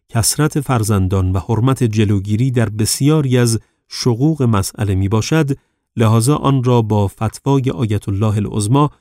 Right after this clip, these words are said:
حاج شیخ محمد علی عراکی و با فتوای مقام معظم رهبری آیت الله حاج سید علی خامنه‌ای دامت برکاتهما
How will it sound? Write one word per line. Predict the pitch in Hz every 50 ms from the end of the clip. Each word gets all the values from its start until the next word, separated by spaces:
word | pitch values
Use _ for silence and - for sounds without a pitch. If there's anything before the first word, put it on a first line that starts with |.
| _ _ _ _
حاج | _ 120 110 98 -
شیخ | - - 110 98 - 104
محمد | 98 87 98 95 95 98 92 - - -
علی | 117 117 120 135 147
عراکی | - - 120 117 117 110 - - 143 139 147 - _ _ _ _ _ _ -
و | 110 107 101 98 95
با | 98 101 95 90
فتوای | - - 104 98 - - - 127 131 131 117 127 117
مقام | 110 98 92 92 107 104 101 104
معظم | 98 95 92 95 92 - 123 123 135
رهبری | 139 123 117 90 - - 120 123 151 156 139 - _ _ _ _ _ -
آیت | 107 107 101 98 92 - 117
الله | 104 104 110 131 139 131
حاج | - - - 104 98 -
سید | - - - 110 95 87 - 101 107 - -
علی | 117 120 120 147 156 139
خامنه‌ای | 123 - 123 113 110 107 104 104 104 123 147 151 - - _ _ _ _ _ _
دامت | 135 131 139 147 135 127 123 117 - - -
برکاتهما | 117 101 101 90 - - 110 95 90 - - 104 98 107 110 123 135 143 143